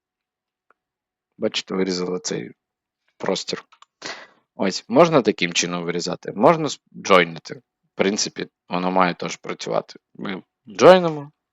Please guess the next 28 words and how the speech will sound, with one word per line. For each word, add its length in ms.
і 60
вирізаємо, 580
і 120
у 80
нас 340
виходить 440
повністю. 440
Ну, 60
але 200
щоб 220
джойнити, 460
вам 160
потрібні 520
секшени 500
на 120
всіх 300
елементах, 500
які 220
у 60
нас 300
є. 100
Ось, 260
таким 300
чином 360
ми 280
побудували 760
нашу 880
існуючу, 920